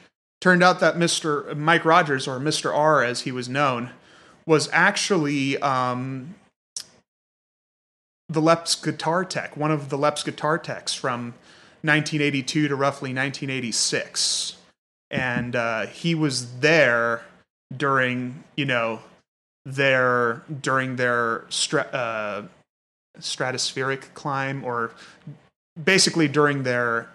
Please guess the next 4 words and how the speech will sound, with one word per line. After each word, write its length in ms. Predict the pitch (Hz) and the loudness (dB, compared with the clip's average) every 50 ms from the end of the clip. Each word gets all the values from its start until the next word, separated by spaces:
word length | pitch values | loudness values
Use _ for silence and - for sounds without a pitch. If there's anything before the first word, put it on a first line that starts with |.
| - _ _ | -20 _ _
uh, 440 | 143 127 120 113 110 104 101 101 98 - - - - _ _ _ _ _ _ _ _ _ _ _ - | -8 -6 -6 -4 -6 -6 -6 -6 -8 -10 -14 -20 -20 _ _ _ _ _ _ _ _ _ _ _ 0
during 200 | 160 151 151 143 | 2 2 2 2
their 140 | 143 139 127 | 2 2 2
explosion. 560 | 110 - - - - 120 110 95 90 - | 2 0 -2 -4 -4 -6 -8 -8 -8 -10